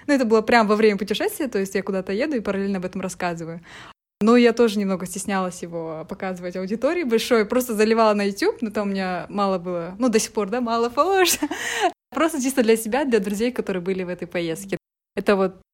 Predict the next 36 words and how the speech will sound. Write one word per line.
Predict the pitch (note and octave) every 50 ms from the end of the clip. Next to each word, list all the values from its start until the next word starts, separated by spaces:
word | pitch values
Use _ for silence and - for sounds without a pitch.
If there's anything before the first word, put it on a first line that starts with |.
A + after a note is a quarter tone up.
| _
два | _ G3 F#3+ G#3+ G#3 G3
раза, | G#3 A3+ A3+ A#3
когда | A3+ - G3 F#3 F#3
я | F3 F3 F3
так | F3 - F3 -
приближалась | - - G#3+ F#3 G3 G3+ G3+ A3 A3 G#3+ A3 G#3+ - _
<laughs> | _ -
к | -
написанию | A3 G#3 A3 A3 A3 A#3+ A3 - A#3 A3 G#3 G3+ G3+
чего-либо | G3+ A3+ G#3 G#3 G3+ G3+ C4 D4+ D#4+ D4 C#4 C#4+ - - - - - _
или | G3+ F#3+ F3+ F3+ F3+ F3 - _
к |
блогерству. | - G3 G3 G#3 G#3 A3+ - - - G3+ F#3+ F3 E3+ - _ - _ _ _ _ _
Ну, | D#4+
ещё | E4 D#4 - D#4 C4+
одна | A#3 A3 G#3+ A#3+ A#3+ A3+
классная | A#3 A#3+ A3+ A3 A3+
платформа — | G3+ A3 G3+ - D#4 F#4 E4+
это | - A#3
Instagram, | G#3+ G3+ - A3 F#3+ - C4+ F#4 A#4 F4
где | B3 A3+
можно | G#3 G3+ F#3+ F3+ G3 F#3
вот | F3+ F3 -
писать, | - - G#3 G3+ G3 G3 G3+
и | G#3+
там | - A3+ G#3+ G3+ F#3+ F3 - _ _ _
очень | - - A3 A3 - G#3 F#3 -
дружелюбная | - G#3 G3+ G3 A3 A#3 G#3 G3+
аудитория, | G3 F#3 G3 - D4 G4 A4
потому | E4 C4+ G#3
что | G#3
это | G3+ -
все | - A3
твои | G3 - G3
друзья, | F#3+ F3+ F#3+ G3+ G3 G3+ F#3+ F#3
которые | - - G3+ G3+ F#3+ F#3+